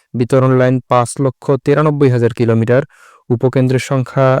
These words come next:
তেরোশো পাঁচটি এবং সর্বোচ্চ সরবরাহ নয় হাজার দুইশো চুয়াত্তর মেগাওয়াট।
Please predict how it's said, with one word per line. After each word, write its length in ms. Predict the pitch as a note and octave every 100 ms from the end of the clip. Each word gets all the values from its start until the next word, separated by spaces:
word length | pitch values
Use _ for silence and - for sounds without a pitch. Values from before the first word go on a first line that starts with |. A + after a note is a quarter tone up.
| -
তেরোশো 360 | - A#2+ A2+ A#2+
পাঁচটি 420 | - B2 - - B2+ E3 _ _ _
এবং 200 | - A2+ A2+
সর্বোচ্চ 440 | - B2 A#2+ A#2+ -
সরবরাহ 500 | - B2+ A#2+ A#2+ A#2 A#2 A2+
নয় 200 | A#2+ A#2+
হাজার 220 | A#2 A#2+ A#2
দুইশো 320 | A#2 A2 A#2 A2
চুয়াত্তর 380 | - C3 - B2
মেগাওয়াট। 380 | A2 A2 G2+ -